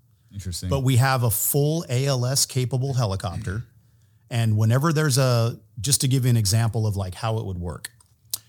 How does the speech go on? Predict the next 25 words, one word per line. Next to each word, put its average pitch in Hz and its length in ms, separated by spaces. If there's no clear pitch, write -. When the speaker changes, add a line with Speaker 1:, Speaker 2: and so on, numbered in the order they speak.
Speaker 2:
we 135 260
have 135 320
a 120 60
rescue 123 460
base 120 380
where 110 160
we 110 200
go, 107 320
and 110 160
L 120 180
A 123 80
County 120 340
Fire 113 440
has 101 260
rescue 107 380
bases 98 640
where 107 200
they 101 200
go. 85 300
And 107 120
it's 101 140
all 123 220
spread 123 500
out 110 300
within 101 500